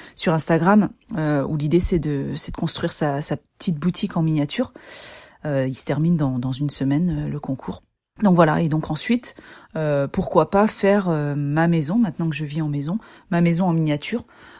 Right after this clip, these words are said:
euh, petit à petit, pièce par pièce, euh, élément par élément. Voilà. Alors oui, en deux mille vingt-trois, euh, j'aimerais me lancer dans deux nouvelles techniques, nouvelles pour moi.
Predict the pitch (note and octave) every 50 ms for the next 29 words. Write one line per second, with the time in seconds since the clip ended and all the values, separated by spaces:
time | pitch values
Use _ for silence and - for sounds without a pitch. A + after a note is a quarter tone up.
0 | _ - C#3+ C#3+ C#3+ F#3+ F3+ - - F#3 - D#3 D3 - - - G#3 G3+ - -
1 | E3+ - - D#3 C#3 - - - F3 F#3 F3+ - - D#3 C#3+ D3+ D#3+ D3+ D#3 D3+
2 | D#3+ E3 F3+ - E3 D#3 D#3 D3 C#3+ C#3+ - - - - _ - - F3 E3 D3
3 | - - _ _ _ - - E3+ E3 D3+ D#3 F3 G#3+ B3 A#3 F#3 E3+ F3 F3+ E3+
4 | E3 E3+ E3 E3+ E3 - - F#3+ F#3 F#3+ G3 F#3+ F3+ D#3 D3 C#3+ C#3+ C#3 C#3+ C#3+
5 | D3+ E3+ E3 E3 E3+ F3 E3+ E3 E3 E3 - - G#3+ F3 F3+ F3 E3+ E3 D#3 D3
6 | D3 G3 A3 A#3 A#3+ A#3+ A3 G#3+ F#3 F#3+ F3+ F3+ - _ _ - - F3+ - -
7 | G3+ G#3 A#3 - - - D3+ D3+ D#3+ D3 E3 D#3+ D#3+ - E3 D#3 E3 F#3 B3